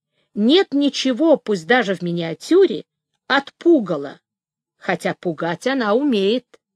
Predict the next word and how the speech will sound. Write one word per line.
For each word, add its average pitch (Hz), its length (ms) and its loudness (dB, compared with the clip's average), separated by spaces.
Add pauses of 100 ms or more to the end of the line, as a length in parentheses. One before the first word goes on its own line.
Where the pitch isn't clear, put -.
(2250)
Чтобы 254 600 4